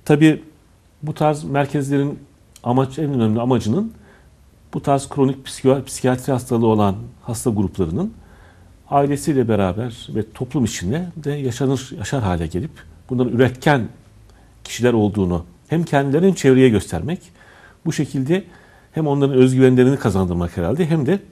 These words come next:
toplumun da, e, aynı zamanda amaçlardan bir tanesi de onları dışlamadan toplumun,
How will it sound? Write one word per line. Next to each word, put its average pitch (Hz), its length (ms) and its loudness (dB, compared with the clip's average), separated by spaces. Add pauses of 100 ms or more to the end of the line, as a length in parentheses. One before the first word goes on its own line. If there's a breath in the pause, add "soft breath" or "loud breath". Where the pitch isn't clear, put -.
(120)
toplumun 143 480 -2
da, 160 160 -2 (600 loud breath)
e, - 140 -10
aynı 117 220 -2
zamanda 104 220 0
amaçlardan 107 460 0
bir 101 60 -6
tanesi 92 300 -4
de 151 60 -6
onları 123 440 -2
dışlamadan 113 560 -2 (500)
toplumun, 117 580 -4